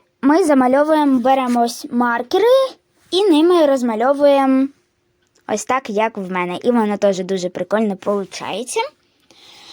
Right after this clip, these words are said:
Можна брати маркери другого цвіта, як у мене, можна брати пастельного цвіта. Вот. І так, пишемо знову, е, що нам треба,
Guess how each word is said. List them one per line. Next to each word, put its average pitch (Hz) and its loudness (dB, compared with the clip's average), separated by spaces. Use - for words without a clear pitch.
Можна 427 0
брати 320 0
маркери 269 2
другого 233 0
цвіта, 226 -2
як 208 0
у 208 -2
мене, 220 2
можна 254 2
брати 233 -2
пастельного 233 -6
цвіта. 330 -2
Вот. 202 -8
І 320 2
так, 269 -4
пишемо 311 2
знову, 240 2
е, 208 2
що 240 -2
нам 220 -4
треба, 359 0